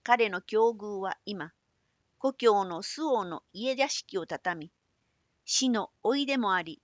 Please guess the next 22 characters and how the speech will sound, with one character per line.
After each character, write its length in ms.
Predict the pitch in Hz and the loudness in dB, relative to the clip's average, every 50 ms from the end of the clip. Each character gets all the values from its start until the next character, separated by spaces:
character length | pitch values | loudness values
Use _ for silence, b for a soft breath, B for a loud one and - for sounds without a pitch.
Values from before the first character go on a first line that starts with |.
| _ _ _ | _ _ _
同 280 | - 175 233 269 285 285 | -2 2 2 4 4 2
門 280 | 269 269 262 262 254 240 | 2 0 -2 -2 -4 -6
の 120 | 226 233 | -8 -8
友 340 | - - 302 302 277 240 208 | -4 -4 -2 -2 -2 -2 -2
で 100 | 175 175 | -2 -2
も 180 | 170 147 147 | -2 -4 -6
あ 80 | 139 143 | -6 -8
る 180 | 147 - - _ _ _ _ _ _ _ | -10 -12 -16 _ _ _ _ _ _ _
草 240 | - 220 214 - 320 | -12 -6 0 2 4
薙 340 | 320 294 294 277 240 262 262 | 4 4 2 0 -2 -6 -10
天 340 | _ - 311 302 262 247 | _ -2 -2 0 0 -2
気 220 | 233 - - 214 208 _ _ _ _ | -4 -8 -12 -16 -16 _ _ _ _
と 120 | - 254 | -6 -6
い 100 | 247 214 208 | -4 -4 -4
う 60 | 202 | -4
も 140 | 196 185 180 | -4 -4 -6
の 120 | 175 170 | -8 -8
と、 180 | - - - - _ _ _ _ _ _ _ _ _ _ - | -10 -12 -16 -16 _ _ _ _ _ _ _ _ _ _ 0
ど 160 | 185 226 226 | 2 2 4
こ 120 | - 220 | 6 4
か 200 | 202 - - 160 | 4 4 4 2
で 160 | 156 156 - | 2 0 -6